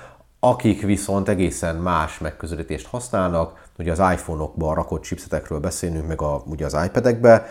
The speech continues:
Ők egyre inkább fejlesztették a saját, ö, chipsetjeiket, és, ö, végül is odáig jutott a dolog, hogy annyira jól sikerültek bizonyos megoldások,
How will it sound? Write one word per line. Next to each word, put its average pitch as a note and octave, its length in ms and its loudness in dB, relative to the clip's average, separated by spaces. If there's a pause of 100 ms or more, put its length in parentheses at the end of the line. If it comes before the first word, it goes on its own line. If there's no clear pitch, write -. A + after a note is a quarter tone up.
(360)
Ők G2 200 2
egyre G#2+ 280 10
inkább G2 340 6
fejlesztették F2 760 0
a D#2+ 120 0
saját, D#2 520 -2
ö, D2+ 480 -4
chipsetjeiket, G2 840 0 (360)
és, F#2 400 0
ö, D#2+ 240 0
végül F#2 440 2
is G#2 320 0
odáig F#2 320 4
jutott F#2 300 -2
a E2 40 -4
dolog, A#2+ 480 2 (220)
hogy F#2+ 140 2
annyira B2 380 4
jól F#2 300 6
sikerültek E2 720 -2
bizonyos D#2+ 420 -6
megoldások, G#2+ 720 4